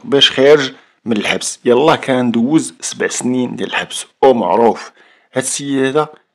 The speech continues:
اسم ديالو نور الدين. هاد نور الدين كان معروف تما في الحي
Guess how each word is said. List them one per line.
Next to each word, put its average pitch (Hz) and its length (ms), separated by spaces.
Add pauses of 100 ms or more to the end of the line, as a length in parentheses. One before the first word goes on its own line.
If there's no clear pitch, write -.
(160)
اسم 120 220
ديالو 127 440 (720)
نور 131 240
الدين. 95 400 (440)
هاد 117 120
نور 143 220
الدين 147 460
كان 120 220
معروف 110 640
تما 107 260
في - 120
الحي 113 300